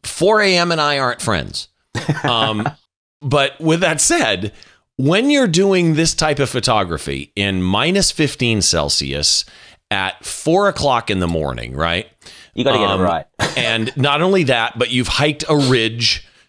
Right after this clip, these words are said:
Speaker 2: Yep.
Speaker 1: There is risk involved. People fall, you know, whatever.
Speaker 2: Yeah.
Speaker 1: What are, what are, you know, I started to say, what are the gear risks and what are the gear issues that you have here? You know, uh, lenses fogging up or acclimation of
Speaker 2: Yeah.
Speaker 1: your gear to the temperature.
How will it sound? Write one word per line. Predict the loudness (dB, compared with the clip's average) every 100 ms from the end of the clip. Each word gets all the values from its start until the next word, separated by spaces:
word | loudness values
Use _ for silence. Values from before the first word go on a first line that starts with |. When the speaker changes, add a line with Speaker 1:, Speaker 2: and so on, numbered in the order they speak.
| -10
Speaker 2:
Yep. | -8 -8
Speaker 1:
There | -4 -2 0
is | 0 0
risk | 0 0 0 0
involved. | 0 2 2 2 0
People | -4 -2 -2
fall, | 0 2 2 2 0
you | -2
know, | -2
whatever. | -2 0 0 -2 -6 -10 -20 -20 -20 _ _ _ _ _ _
Speaker 2:
Yeah. | -2
Speaker 1:
What | 2 4
are, | 4 4 0 -4 _ _ _ _ -10 -8 -10 -14 -18 -18 -20 -10
what | -2 0
are, | 0 -2 -2
you | 0
know, | 0
I |
started | 2 0 0
to | 0
say, | 0 2
what | 2
are | 2
the | 0
gear | 0 2 2 2 -2 _ _ _ _ _ -4
risks | 0 0 0 -2 0
and | 0 2
what | 2
are |
the | 0
gear | 0 0 2 2
issues | 2 0 -2
that | -2
you | -2
have | -2 -2
here? | -2 -2
You | 0
know, | 0 -2 -8 -20 -20 -8 -4
uh, | -2 -2 -6 _
lenses | -2 0 2 0 0
fogging | 0 0 0 0 0
up | 0 -2 -4
or | -4
acclimation | -4 -4 -2 0 0 0 0
of | 0
Speaker 2:
Yeah. |
Speaker 1:
your | 0
gear | 0 0 0
to | -2
the | -2
temperature. | 0 0 -2 -4